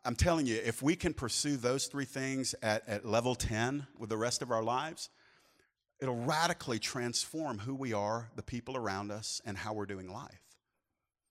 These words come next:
So what does the Bible say about this? Second Corinthians three says this, "Now the Lord is spirit, and where the spirit of the Lord is, there is freedom. And we all, with unveiled face, beholding the glory of the Lord,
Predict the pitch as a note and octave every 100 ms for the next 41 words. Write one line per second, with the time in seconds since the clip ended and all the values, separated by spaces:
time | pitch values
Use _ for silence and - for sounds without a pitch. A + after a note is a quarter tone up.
0 | _ _ - _ - C#3 B2+ D3 - _
1 | _ - C#3+ C#3+ C3 G#2 G#2+ G2 - F2+
2 | D#2+ D#2 E2+ - - C3+ C3 C3+ A#2+ A#2+
3 | A2 - G#2+ G2 E2+ - E2 - D2+ F#2+
4 | - _ _ _ _ _ _ _ - A#2+
5 | B2 C3 E3 E3 - C3 B2 B2 A2 G2
6 | - B2+ B2 A2+ A2+ G2+ F2+ F#2 - F#2
7 | E2 - G2+ - - - - _ _ _
8 | _ _ - - A2 G#2+ C#3+ C3 B2 B2+
9 | G#2+ G#2+ A#2+ B2+ C3 C3+ G2+ F#2 F#2+ G2
10 | - A#2 B2 A#2+ F#2+ G2+ G#2 G#2 G2 F2+
11 | F2